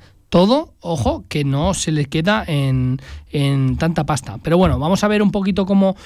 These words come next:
está evolucionando el mundo del golf, porque, eh, pasos que ha hecho el Leaf por este deporte. Ya sabes que soy defensor del Leaf, Pablo. Eh, ha hecho, lo que ha hecho ha sido valorar mucho más, eh, todo y, y subir un poquito. Yo, eh,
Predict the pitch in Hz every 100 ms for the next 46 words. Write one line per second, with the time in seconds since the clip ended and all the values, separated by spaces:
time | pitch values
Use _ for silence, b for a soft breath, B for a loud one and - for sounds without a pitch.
0 | B - 170 190 185 160 190 185 180 185
1 | 180 202 226 - - 240 233 220 233 -
2 | b b b b 170 160 156 139 - -
3 | 170 - 226 240 220 208 - - 185 -
4 | 190 165 156 143 127 123 _ _ - 156
5 | 170 165 170 180 190 175 160 170 160 147
6 | 135 147 139 120 - B B B B -
7 | 156 160 156 151 151 - - 185 208 -
8 | 269 311 - 175 151 185 190 190 175 208
9 | 220 240 175 170 160 151 185 208 190 185
10 | - 170 196 233 - B B B - 147
11 | 143 135 131 127 127 127 - _ - 185
12 | 185 233 180 180 160 160 165 190 165 170
13 | 185 208 240 196 180 247 302 _ - 156
14 | 147 143